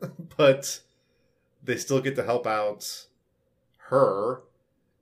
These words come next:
And at some point, you have to acknowledge that they care about her somewhat, or they would just would have let her die. I mean, she's not like she's providing that much entertainment value for them.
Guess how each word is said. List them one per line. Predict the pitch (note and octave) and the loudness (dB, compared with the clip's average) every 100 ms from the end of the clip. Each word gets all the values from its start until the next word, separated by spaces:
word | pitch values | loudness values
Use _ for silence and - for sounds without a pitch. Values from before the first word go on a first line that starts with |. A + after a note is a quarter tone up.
| - | -10
And | B2 A#2 | -8 -6
at | A#2 A#2 | -8 -4
some | F3+ F#3+ | -2 -2
point, | C3+ C3+ C3 | -2 -2 -2
you | A#2+ | -2
have | D3+ | -2
to | A2+ | -4
acknowledge | G2+ A#2+ G#2+ | -6 -6 -6
that | A2 | -6
they | A2+ | -4
care | F3+ | -2
about | F3+ C3+ | 0 0
her | A#2+ | 0
somewhat, | - B2+ A2 | -2 -2 0
or | G2 | -2
they | G#2 | -2
would | G2 | -4
just | F#2 | -6
would | G2+ | -6
have | F#2 | -6
let | F2+ | -6
her | |
die. | E2+ E2 D#2 D#2 | -6 -8 -8 -10
I | - _ _ _ _ A2 | -16 _ _ _ _ -10
mean, | A2 | -8
she's | A#2 | -2
not | C3+ C3 | 0 0
like | B2 | -4
she's | - A#2 | -6 -8
providing | - G#2 G#2+ G2 | -6 -2 0 0
that | G#2 G#2+ | -2 -4
much | G2+ G2+ | -4 -6
entertainment | F#2+ F#2 G2+ F2+ | -6 -8 -8 -8
value | F2 E2 E2 | -8 -8 -10
for | D#2 D#2 | -12 -14
them. | D2+ D#2 | -16 -20